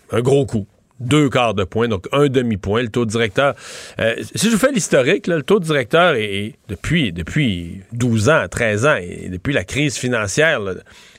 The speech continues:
deux mille huit neuf, le taux est toujours resté bas après, là. Quand je dis bas, deux, trois pour cent, parce que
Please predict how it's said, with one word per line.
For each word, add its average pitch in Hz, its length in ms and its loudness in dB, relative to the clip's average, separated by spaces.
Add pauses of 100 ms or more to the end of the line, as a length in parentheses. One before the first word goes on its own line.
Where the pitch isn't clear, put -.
deux 101 120 -2
mille 107 200 0
huit 120 280 0
neuf, 135 340 2
le 107 140 0
taux 160 180 0
est - 160 -6
toujours 175 460 4
resté 113 340 -2
bas 113 220 4
après, 110 300 -2
là. - 40 -16 (100)
Quand 95 120 -4
je 98 100 -2
dis 101 140 -4
bas, 117 260 0
deux, 110 180 -2
trois 120 200 0
pour 101 160 -8
cent, 147 140 0 (240)
parce - 100 -18
que 98 180 -4